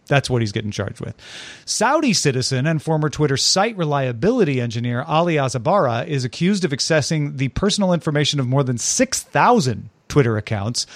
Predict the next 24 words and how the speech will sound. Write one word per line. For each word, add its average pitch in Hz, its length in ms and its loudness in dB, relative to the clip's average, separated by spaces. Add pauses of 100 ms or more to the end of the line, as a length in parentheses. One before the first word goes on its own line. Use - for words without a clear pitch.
(260)
on 120 140 2
behalf 113 340 2
of 107 140 -4
the 107 60 -4
Saudi 107 300 0
government. 107 460 -2 (420)
Twitter 226 280 2
actually 175 340 0
discovered 180 560 0
this 143 180 0
and 139 120 -4
confronted 165 500 0
Al-Zabara 123 480 0
on 135 180 -2
December 127 380 -4
second, 123 400 -2
at 131 100 -10
least 240 180 -6
the - 120 -8
accessing 117 580 -2
part 98 200 -4
of 92 100 -4
it. 107 160 -4 (460)
Uh, 120 320 0